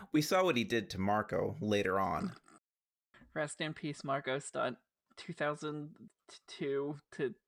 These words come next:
Speaker 2: two thousand twenty. <laughs> He's not that young.
Speaker 1: He's
Speaker 2: I know
Speaker 1: not
Speaker 2: he's not that
Speaker 1: eighteen.
Speaker 2: I know. I was picking a date to make him seem like a child.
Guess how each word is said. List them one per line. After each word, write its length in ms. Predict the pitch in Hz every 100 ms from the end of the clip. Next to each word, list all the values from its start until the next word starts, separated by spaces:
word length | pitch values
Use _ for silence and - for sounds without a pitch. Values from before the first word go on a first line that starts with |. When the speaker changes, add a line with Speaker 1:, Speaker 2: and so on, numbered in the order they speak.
| _
Speaker 2:
two 160 | - 151
thousand 420 | 143 131 143 131
twenty. 460 | - 135 127 135 151 _ _ - -
<laughs> 500 | - 110 - - -
He's 200 | 165 -
not 240 | 151 120 -
that 180 | -
young. 240 | - 123 127
Speaker 1:
He's 260 | - 294
Speaker 2:
I 40 | 277
know 0 |
Speaker 1:
not 80 | 277
Speaker 2:
he's 160 | 110
not 80 | -
that 60 | 311
Speaker 1:
eighteen. 440 | - - - 349 381
Speaker 2:
I 120 | 330
know. 160 | 269 101 240 311 294 -
I 140 | 156
was 280 | 175 175 175
picking 460 | - - 190 180 180
a 160 | 170 165 -
date 220 | 143 -
to 80 | 165
make 220 | 147 147
him 160 | 156 147
seem 260 | - 139
like 200 | 135 117
a 60 | -
child. 600 | - 214 - - 175